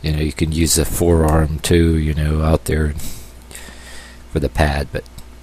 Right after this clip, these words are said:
all right, I figure I'd just give you a real, uh, rundown of that. But yeah, since I advocate,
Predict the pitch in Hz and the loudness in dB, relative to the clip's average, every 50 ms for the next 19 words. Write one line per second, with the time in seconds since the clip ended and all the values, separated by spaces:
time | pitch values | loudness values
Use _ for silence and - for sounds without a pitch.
0 | - - - - - - - - - - - - - - - - - - - - | -20 -20 -20 -20 -20 -20 -20 -20 -20 -20 -20 -20 -20 -20 -20 -20 -20 -20 -20 -20
1 | - - - - - - - - - - - - - - - - - - - - | -20 -20 -20 -20 -20 -20 -20 -20 -20 -20 -20 -20 -20 -20 -20 -20 -20 -20 -20 -20
2 | - - - - - - - - - - - - - - - - - - - - | -20 -20 -20 -18 -18 -16 -16 -16 -16 -16 -16 -18 -18 -18 -18 -18 -18 -18 -20 -20
3 | - - - - - - - - 113 113 117 113 107 98 90 87 87 85 85 87 | -20 -20 -20 -20 -20 -16 -10 -2 2 4 4 6 6 6 6 6 6 6 6 4
4 | 87 - - 95 80 80 80 80 76 - - 78 - - - 82 80 76 80 78 | 4 4 2 0 0 2 2 2 2 0 0 -2 -2 -2 -2 -2 0 0 0 2
5 | 78 80 78 76 76 80 82 82 82 82 82 80 76 71 71 71 73 73 - - | 2 2 2 2 2 2 2 2 2 2 2 0 0 0 -2 -2 -2 -4 -4 -6
6 | - - - - - - - - - - - - - - - - - - - - | -10 -10 -10 -12 -12 -14 -14 -16 -18 -18 -18 -18 -18 -20 -20 -20 -20 -20 -20 -20
7 | - - - - - - - - - - - - - - - - - - - - | -20 -20 -20 -20 -20 -20 -20 -20 -20 -20 -20 -20 -18 -14 -14 -14 -14 -14 -16 -14
8 | - - 87 87 82 78 78 78 78 76 78 76 76 73 67 78 80 76 73 73 | -2 2 4 4 6 4 4 2 2 2 2 0 -2 -2 -2 0 0 0 2 0
9 | - - - - - - - - - - - - - - - - 90 92 85 82 | -2 -4 -6 -6 -6 -6 -6 -8 -8 -8 -8 -8 -10 -10 0 4 6 6 6 6
10 | - - 87 78 - 82 80 80 82 82 82 80 71 80 80 - - - 78 78 | 6 4 2 2 4 4 4 4 4 4 4 2 0 -4 -6 -2 0 2 2 0
11 | - | 0